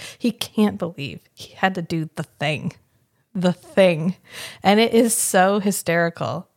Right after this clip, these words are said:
that they played with that trope. Anyway, Being Human, the American version and the British version, both fantastic. Highly recommended. So after the vamp reveal,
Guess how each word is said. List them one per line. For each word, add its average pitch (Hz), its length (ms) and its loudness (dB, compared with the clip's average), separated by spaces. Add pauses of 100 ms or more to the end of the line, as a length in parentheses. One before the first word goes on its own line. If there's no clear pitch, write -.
(120)
that 185 160 -6
they 170 100 -2
played 165 480 -2
with 160 140 -8
that 131 220 -8
trope. - 340 -10 (540)
Anyway, 170 420 -6
Being 269 280 0
Human, - 440 -10
the 170 120 -6
American 165 440 -6
version 156 400 -14 (680)
and 233 300 6
the 190 60 2
British 165 320 -2
version, - 400 -10 (140)
both 175 320 -10 (300)
fantastic. - 840 -16 (680)
Highly 160 300 -10
recommended. - 600 -16 (1300)
So 262 100 2
after 277 240 2
the 220 120 4
vamp 175 320 2
reveal, 160 480 -6